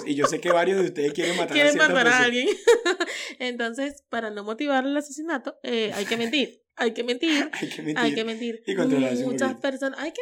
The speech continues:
Speaker 2: mentir, hay que mentir porque
Speaker 1: <laughs>
Speaker 2: no
Speaker 1: Qué,
Speaker 2: todas las
Speaker 1: qué
Speaker 2: personas
Speaker 1: bola que has
Speaker 2: merecen
Speaker 1: dicho,
Speaker 2: decir la verdad.
Speaker 1: qué bola que has dicho, "Hay que mentir" como nueve veces, la gente, la gente nos va a tirar tanto pa' abajo. El único
Speaker 2: Sí.
Speaker 1: podcast que no solo les enseña a mentir,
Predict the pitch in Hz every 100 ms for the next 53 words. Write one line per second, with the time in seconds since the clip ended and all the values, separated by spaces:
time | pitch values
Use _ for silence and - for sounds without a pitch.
0 | 508 494 - 277 233 208 214 339 359 359
1 | 359 359 285 294 220 - - - - -
2 | - - - - _ _ _ 427 247 285
3 | 311 320 320 339 - 254 254 247 254 277
4 | 214 202 349 - 285 285 320 302 240 226
5 | - - 175 185 196 220 208 208 202 220
6 | - 208 214 214 214 214 208 214 208 220
7 | 494 - 175 190 202 202 208 226 196 147
8 | 147 147 - 147 135 156 156 127 135 147
9 | 143 - 143 139 - - - _ - -
10 | - 165 226 254 214 208 247 240 180 170
11 | 220 233 214 160 151 170 160 147 135 156